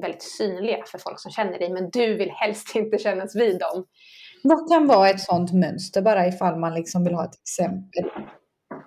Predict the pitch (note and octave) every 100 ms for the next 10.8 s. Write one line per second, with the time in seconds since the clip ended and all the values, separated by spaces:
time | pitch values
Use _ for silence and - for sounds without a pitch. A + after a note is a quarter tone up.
0 | - - - A3+ A3+ G#3 A3 G#3+ - B3+
1 | A#3+ G#3+ - G3+ G3 A3+ A3 A3 F#3 F#3
2 | - - F3+ G3+ G3 F#3 F#3 F3+ F3+ -
3 | F#3+ F3+ F3+ F3+ F3+ F3+ G#3 F#3 G#3 A#3+
4 | - F#3+ F3+ G3 F3+ F3 F3 E3+ E3 F#3
5 | F#3+ F#3+ G3 F#3 - - - G3 F3 G3+
6 | G3 F#3+ F3+ F3 E3+ - - F3+ - F#3+
7 | F#3+ F#3+ E3 - F3+ F3 E3+ F3+ G3+ F3
8 | E3+ G#3+ - G3 F#3+ - G3+ G#3+ G#3 G3
9 | G3 F3+ - F#3+ F3+ F#3 E3 _ G3 F#3
10 | F3+ G3+ F#3 E3+ D#3 _ G3 F#3+